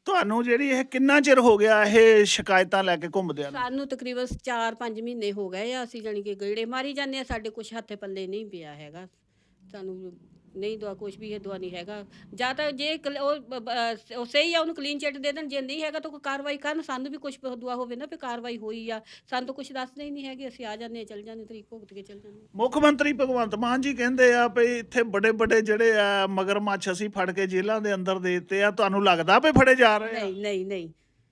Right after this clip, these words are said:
Speaker 2: ਸਾਡੀ ਜਾਂ ਸੁਣਵਾਈ ਨਹੀਂ ਹੋਈ, ਸਾਨੂੰ ਕਿੱਦਾਂ ਲੱਗਣਾ ਆ ਵੀ ਉਹ ਫੜੇ ਜਾ ਰਹੇ ਆ ਕਿ ਨਹੀਂ ਜਾ ਰਹੇ? ਸਾਨੂੰ, ਅਸੀਂ ਸ਼ਿਕਾਇਤ ਕਰਤਾ ਆ, ਸਾਨੂੰ ਉਹ ਏਦਾਂ ਦ-, ਅਹ, ਘੁਮਾਉਂਦੇ ਆ, ਉਹਨਾਂ ਨੂੰ ਉਹ ਦੁਆ ਕਰਦੇ ਆ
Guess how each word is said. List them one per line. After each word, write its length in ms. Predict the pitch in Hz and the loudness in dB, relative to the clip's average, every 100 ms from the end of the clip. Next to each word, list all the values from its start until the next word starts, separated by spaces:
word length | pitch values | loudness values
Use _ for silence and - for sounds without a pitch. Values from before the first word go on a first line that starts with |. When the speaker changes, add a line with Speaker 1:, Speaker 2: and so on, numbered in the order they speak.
| _ _ | _ _
Speaker 2:
ਸਾਡੀ 300 | 247 247 359 | 0 0 0
ਜਾਂ 140 | 370 415 | 0 0
ਸੁਣਵਾਈ 420 | 392 311 311 339 | 2 2 2 2
ਨਹੀਂ 120 | 370 | -2
ਹੋਈ, 140 | 370 | -2
ਸਾਨੂੰ 280 | 392 330 320 | 0 -2 -2
ਕਿੱਦਾਂ 220 | 320 311 | -6 -6
ਲੱਗਣਾ 280 | 330 302 311 | -6 -6 -6
ਆ 160 | 311 320 | -6 -6
ਵੀ 120 | 311 | -8
ਉਹ 140 | 311 | -8
ਫੜੇ 240 | 302 269 262 | -6 -4 -2
ਜਾ 220 | 262 254 | -2 -2
ਰਹੇ 140 | 269 | -2
ਆ 60 | 285 | -4
ਕਿ 80 | 285 | -6
ਨਹੀਂ 140 | 277 | -10
ਜਾ 160 | 277 254 | -8 -6
ਰਹੇ? 100 | 277 | -6
ਸਾਨੂੰ, 420 | 262 233 262 262 | -2 -4 -4 -6
ਅਸੀਂ 220 | 254 339 | -4 -8
ਸ਼ਿਕਾਇਤ 380 | - - 269 285 | -8 0 0 0
ਕਰਤਾ 280 | 320 311 302 | -4 -4 -2
ਆ, 220 | 277 269 | -2 -4
ਸਾਨੂੰ 440 | 269 254 277 330 | -4 -4 -4 -4
ਉਹ 80 | 330 | -2
ਏਦਾਂ 280 | 302 254 277 | -2 -4 -8
ਦ-, 60 | 262 | -8
ਅਹ, 500 | 233 247 247 247 233 | -18 -18 -12 -12 -8
ਘੁਮਾਉਂਦੇ 420 | 262 277 240 226 | -8 -8 -4 -2
ਆ, 60 | 240 | -4
ਉਹਨਾਂ 360 | 247 254 311 349 | -6 -10 -8 -6
ਨੂੰ 140 | 339 | -6
ਉਹ 100 | 311 | -6
ਦੁਆ 200 | 262 247 | -6 -10
ਕਰਦੇ 420 | 247 247 226 | -10 -12 -12
ਆ 80 | 247 | -12